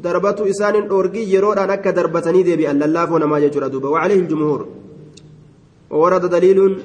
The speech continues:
دليل الجمهور. طيب. وعليه الجمهور jee duuba. آه، warri jumhuuraa kanarra jiran jechuudha. قدم النبي صلى الله عليه وسلم دعفة أهله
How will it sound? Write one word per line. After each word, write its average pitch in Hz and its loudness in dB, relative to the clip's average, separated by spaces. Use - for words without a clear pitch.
دليل 180 2
الجمهور. 170 2
طيب. 139 -2
وعليه 175 2
الجمهور 165 -2
jee 139 0
duuba. 170 -6
آه، 156 0
warri 185 2
jumhuuraa 185 2
kanarra 165 0
jiran 135 0
jechuudha. 120 -6
قدم 165 -2
النبي 156 0
صلى 156 -2
الله 170 0
عليه 170 2
وسلم 208 -2
دعفة 180 -2
أهله 190 -2